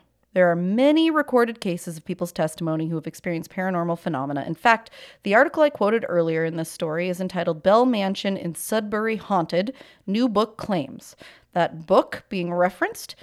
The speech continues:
is Great Canadian Ghost Stories, Legendary Tales of Hauntings from Coast to Coast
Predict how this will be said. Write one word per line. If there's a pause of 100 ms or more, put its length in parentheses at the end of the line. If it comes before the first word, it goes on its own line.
(240)
is
Great
Canadian
Ghost
Stories,
Legendary
Tales
of
Hauntings
from
Coast
to
Coast